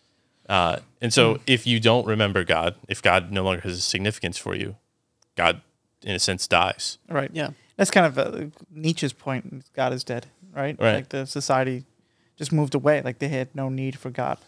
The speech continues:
Speaker 3: anymore in
Speaker 1: Right.
Speaker 3: the, in, in their mind.
Speaker 2: Yeah.
Speaker 1: Right. You know, with, yeah, with the, the advent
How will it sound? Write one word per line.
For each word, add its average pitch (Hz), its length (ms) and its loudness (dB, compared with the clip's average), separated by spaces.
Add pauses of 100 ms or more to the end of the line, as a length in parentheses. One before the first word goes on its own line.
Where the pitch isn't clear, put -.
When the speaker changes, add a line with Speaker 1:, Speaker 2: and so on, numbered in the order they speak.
Speaker 3:
anymore 123 360 -8 (400)
in 117 100 2
Speaker 1:
Right. 127 220 6
Speaker 3:
the, 156 60 -2
in, 147 100 0
in 135 240 -4
their 131 100 0
mind. 117 380 -6
Speaker 2:
Yeah. 120 160 -2
Speaker 1:
Right. 101 200 2
You 117 60 -2
know, 101 200 2
with, 104 100 -2 (480)
yeah, 120 140 2
with 101 140 0
the, 92 220 0 (140)
the 101 100 2
advent 98 380 4